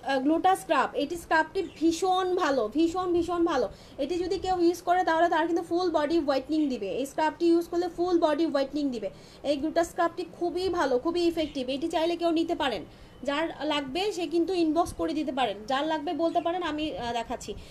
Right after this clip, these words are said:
আপু আরও কিছু প্রোডাক্ট আছে আমার কাছে, অনেক প্রোডাক্ট আছে, যে যেটা দেখতে চাচ্ছ একটু বলে ফেলো।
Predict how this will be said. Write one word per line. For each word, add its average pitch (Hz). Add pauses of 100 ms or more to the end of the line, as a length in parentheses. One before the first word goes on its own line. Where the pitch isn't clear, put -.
(160)
আপু 269
আরও 330
কিছু 392
প্রোডাক্ট 359
আছে 349
আমার 339
কাছে, 330
অনেক 339
প্রোডাক্ট 339
আছে, 339
যে 311
যেটা 330
দেখতে 320
চাচ্ছ 339
একটু 349
বলে 330
ফেলো। 269